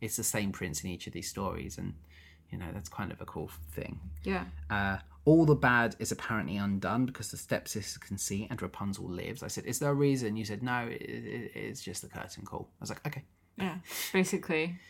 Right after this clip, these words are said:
Speaker 1: You've gotta get them on stage. It's the same you said with Rent. It's like, you know, how do you get them back on? And in the film, you can't really do a curtain call in the same way. I'd love, I, I, I talk about Rent,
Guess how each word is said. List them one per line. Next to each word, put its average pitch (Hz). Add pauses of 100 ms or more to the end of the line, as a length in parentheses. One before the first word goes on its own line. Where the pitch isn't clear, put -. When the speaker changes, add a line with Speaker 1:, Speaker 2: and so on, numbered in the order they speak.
(120)
Speaker 1:
You've 120
gotta 131
get 110
them 110
on 107
stage. 120
It's 151
the 151
same 170
you 135
said 107
with 101
Rent. 92
It's -
like, 98 (600)
you 101
know, 92 (960)
how 117
do 101
you 101
get -
them 95
back 92
on? 92
And 92
in 92
the 98
film, 101
you 90
can't 90
really 92
do 98
a 90 (140)
curtain 98
call 95
in 90
the 92
same 95
way. 101 (240)
I'd 123
love, 101 (580)
I, 113
I, 110
I -
talk 95
about -
Rent, 76